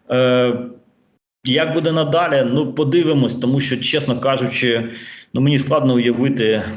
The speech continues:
під час воєнних, е, дій, під час війни, е, роботу таких служб. Це дуже витратна, е, штука, це дуже, е, непростий механізм державного контролю. Він і до війни не особливо там нормально працював.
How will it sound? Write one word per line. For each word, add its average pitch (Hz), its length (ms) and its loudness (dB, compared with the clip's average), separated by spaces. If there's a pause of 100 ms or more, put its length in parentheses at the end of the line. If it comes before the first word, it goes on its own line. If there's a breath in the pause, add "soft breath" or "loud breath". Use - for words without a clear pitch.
(120)
під - 120 -10
час 127 240 -2
воєнних, 117 760 0
е, 104 160 0
дій, 120 260 2
під 104 160 -4
час 113 300 -2
війни, 127 380 2
е, 135 320 -4
роботу 110 580 0
таких 113 320 -2
служб. 143 420 -2
Це - 180 -2
дуже 117 760 0
витратна, 107 840 -2 (200)
е, 104 280 -2
штука, 143 500 -2
це - 180 -4
дуже, 107 680 0 (680 loud breath)
е, 101 720 0
непростий 113 500 0
механізм 131 600 0
державного 120 560 0
контролю. 117 480 0
Він 117 180 4
і 110 40 2
до 113 160 0
війни 117 340 2
не 196 120 -2
особливо 127 520 -2
там 113 240 0
нормально 113 440 2
працював. 107 680 0